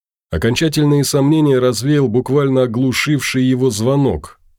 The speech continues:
Никандров услышал звонок с двух сторон, через внутридомовой динамик и основной, над воротами. Теперь вариантов оставалось на один меньше,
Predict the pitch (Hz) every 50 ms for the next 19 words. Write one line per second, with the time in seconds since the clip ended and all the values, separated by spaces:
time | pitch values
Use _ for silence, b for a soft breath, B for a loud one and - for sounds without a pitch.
0 | _ _ - 95 196 196 - 160 160 160 143 135 139 - - 127 117 - 143 147
1 | 139 - 127 113 98 95 104 113 120 127 135 143 131 - 110 95 87 87 101 131
2 | 143 - - - - - 135 135 135 127 113 95 80 69 - - _ _ - -
3 | 101 104 104 98 95 120 131 127 - 117 113 104 107 110 113 117 117 117 120 107
4 | 92 87 104 107 120 147 151 147 120 95 82 - - _ - 135 143 143 - -
5 | 156 156 147 131 113 110 107 101 92 80 - - 117 110 98 101 120 127 120 107
6 | 92 78 95 82 78 73 71 - - _ _ _ _ _ _ _ _ _ - -
7 | - 175 180 175 143 147 147 156 156 156 143 147 113 113 131 - - - 131 131
8 | 151 147 139 123 110 - 123 123 127 127 123 127 143 135 127 131 143 135 113 90
9 | - - - 76 71